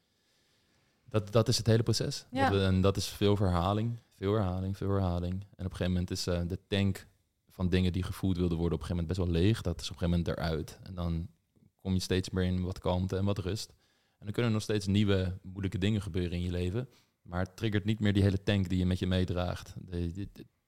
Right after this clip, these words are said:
Speaker 1: het zijn een soort van, eh, thema's die nog wel in je lichaam spelen, maar het heeft niet meer die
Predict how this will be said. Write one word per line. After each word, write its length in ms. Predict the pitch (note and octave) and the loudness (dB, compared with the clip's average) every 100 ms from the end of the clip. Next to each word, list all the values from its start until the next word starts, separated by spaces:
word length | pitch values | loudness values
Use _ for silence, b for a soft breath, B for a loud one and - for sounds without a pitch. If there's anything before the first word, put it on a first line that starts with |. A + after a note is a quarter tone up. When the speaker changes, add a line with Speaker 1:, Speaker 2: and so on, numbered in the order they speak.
| _ - | _ -16
Speaker 1:
het 120 | - | -4
zijn 120 | G#2 | -2
een 60 | G2+ | 0
soort 220 | G#2+ - | -2 2
van, 340 | G#2 F#2+ F2+ b b b b b b _ | 2 2 0 b b b b b b _
eh, 60 | - - - | -20 -18 0
thema's 360 | A2 A#2 A2 | 4 6 4
die 80 | A2 | 4
nog 120 | G2+ | 4
wel 120 | G2+ F#2+ | 6 6
in 60 | |
je 80 | F#2+ | 6
lichaam 280 | G2 F#2 F2+ | 6 4 2
spelen, 280 | - G2 B2 | 4 4 4
maar 80 | G#2+ | 2
het 100 | G2 | 2
heeft 120 | F#2 | 2
niet 140 | G2+ | 4
meer 120 | G#2 | 4
die 280 | F#2+ F#2 F2 | 4 4 2